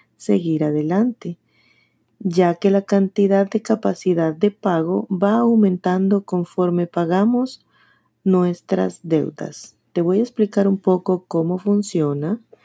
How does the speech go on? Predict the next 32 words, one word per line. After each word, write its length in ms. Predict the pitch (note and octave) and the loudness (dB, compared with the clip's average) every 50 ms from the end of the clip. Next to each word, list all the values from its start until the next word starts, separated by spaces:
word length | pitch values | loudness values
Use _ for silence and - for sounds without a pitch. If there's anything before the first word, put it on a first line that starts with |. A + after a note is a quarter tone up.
| _ _ _ _ _ _ _ | _ _ _ _ _ _ _
Voy 280 | - D#3+ E3 E3 E3 E3+ | -6 -2 0 0 0 0
a 140 | E3+ E3+ | -2 -4
tratar 580 | - G3 G3 F#3+ - _ - D#3+ D#3+ D#3 F3 - | -2 -4 -4 -4 -2 _ -2 -2 -2 -2 -4 -8
de 220 | - - E3 F3+ E3 | -10 -4 -2 -2 -4
ser, 680 | - - - - E3 - E3 - - - - - - - _ _ - | -2 -4 -2 0 0 2 0 -2 -4 -8 -12 -12 -12 -20 _ _ -4
eh, 480 | - E3+ D#3+ D#3 D3+ D3+ D3+ D3+ D3 E3 - | -2 0 0 0 -2 -4 -6 -8 -10 -10 -4
lo 160 | - F#3 E3+ | 0 0 2
más 560 | E3 E3 D#3+ D#3+ D#3+ D#3+ E3 - - - - _ _ _ _ _ _ _ | 2 0 0 0 -2 -4 -4 -8 -12 -20 -20 _ _ _ _ _ _ _
breve 540 | - F#3+ F#3 G3 G3 G#3 A3+ B3 B3+ B3 A#3 | -2 -2 2 4 4 4 4 4 4 2 2
y 100 | G#3 F3+ | 2 0
clara 460 | - - F3+ F3 E3+ E3+ F3 F3+ F3 | -2 -2 0 2 2 2 0 -2 -4
que 180 | - - E3+ D#3+ | -2 -2 -2 0
yo 180 | D#3 D#3+ D#3 | 0 -2 -2
pueda 460 | - _ - E3+ E3+ F3+ G3 G#3 G#3 | -2 _ 0 0 2 2 0 -2 -2
para 200 | - E3+ E3 D#3+ | -4 -6 -6 -4
que 120 | - - D#3 | -6 -6 -8
puedas 380 | - - D#3+ D#3 D#3 D#3 - | -2 -2 0 0 0 -2 -2
entenderme 680 | F3+ F3+ F3 - - G#3+ G3+ G3 G3 F#3 F#3+ F#3+ G3 F#3+ | -4 -4 -4 -2 -2 -2 0 0 0 0 0 0 0 2
y 60 | F3+ | 2
no 160 | F3 F3 E3+ | 0 -2 -2
confundirte 800 | - - F3 F3 E3+ - - E3 D#3+ D3+ D3 C#3+ D3 - E3 F3 | -4 -4 -4 -4 -4 -6 -6 -6 -4 -4 -4 -6 -4 -4 -6 -4
tanto. 500 | - - A#3 A#3+ B3 A3+ - F3 E3+ - _ _ _ _ _ _ _ _ _ _ _ _ _ _ _ | 0 0 0 0 0 -4 -6 -10 -12 -12 _ _ _ _ _ _ _ _ _ _ _ _ _ _ _
Hay 280 | - A3 A3 A#3+ B3 | 0 0 2 2 0
tres 340 | B3 B3 - G3 G3+ G3 F#3+ | 0 -2 0 2 2 2 0
cosas. 540 | - - - D3+ C#3+ - - E3 D#3 D3+ D#3+ | -4 -4 -2 -2 -2 -2 -4 -8 -10 -8 -10
Voy 360 | D#3+ D#3 D#3 - F#3 G3 G#3 A3 | -12 -14 -2 0 2 4 4 4
a 80 | A3 | 2
hablar 360 | G#3 F#3+ F#3 F#3 F#3 F#3 F#3+ | 2 2 0 0 2 0 0
de 100 | F#3 F#3+ | 0 0
la 140 | F#3 F3+ F3+ | 0 0 0
número 380 | F3 E3+ D#3+ D#3 E3 E3 F#3 F#3+ | 0 0 0 0 0 0 2 2
uno. 320 | G#3 A#3 A#3+ G3+ E3 D3 | 2 2 2 0 -2 -4